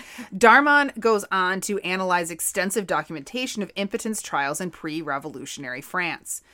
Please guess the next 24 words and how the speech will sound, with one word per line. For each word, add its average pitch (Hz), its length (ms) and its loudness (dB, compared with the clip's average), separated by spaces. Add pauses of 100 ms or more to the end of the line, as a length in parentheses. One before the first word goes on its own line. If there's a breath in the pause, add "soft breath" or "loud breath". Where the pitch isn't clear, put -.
(240 loud breath)
He 269 160 2
accuses 254 580 0
the 196 120 -6
ecclesiastical 220 920 -4
courts 156 280 -6
of 190 140 -8
voyeurism 170 800 -2 (320 loud breath)
and 214 240 2 (100)
argues 190 640 0
that 208 120 -2
the 214 60 -4
French 214 300 0
Revolution 226 640 -4
emancipated 196 920 -6
impotent 240 500 -6
men 156 500 -6
from 185 220 0
the 180 100 -4
jealous 170 500 -2
vagaries 160 680 -4
of 180 120 -10
the 196 100 -6
celibate 135 480 -6
clergy. 202 600 -4